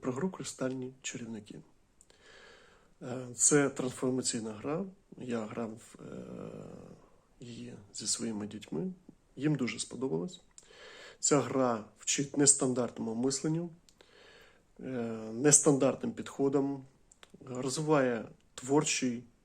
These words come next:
потенціал. Е, також, е,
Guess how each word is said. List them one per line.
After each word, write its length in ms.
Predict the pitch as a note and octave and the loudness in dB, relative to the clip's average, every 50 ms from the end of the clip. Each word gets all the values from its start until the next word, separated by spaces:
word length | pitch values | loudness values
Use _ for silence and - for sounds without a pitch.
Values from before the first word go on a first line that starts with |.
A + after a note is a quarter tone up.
| _ _ _ | _ _ _
потенціал. 720 | - B2+ - - B2 C#3 - - - A#2 G#2 - - - - _ _ _ _ - - - - - - - - - - - - _ - | -8 -6 -4 -6 -4 -4 -4 -2 -2 -2 -2 -4 -6 -10 -16 _ _ _ _ -20 -20 -20 -20 -20 -20 -20 -20 -20 -20 -20 -20 _ -10
Е, 280 | - A2 A#2+ A#2+ A#2 A2+ | -8 -8 -6 -6 -8 -4
також, 600 | - C3+ C3 - - D#3 D3 - - - - - | -4 -4 -2 0 2 2 4 4 4 2 2 0
е, 180 | - - A#2+ | -2 -4 -8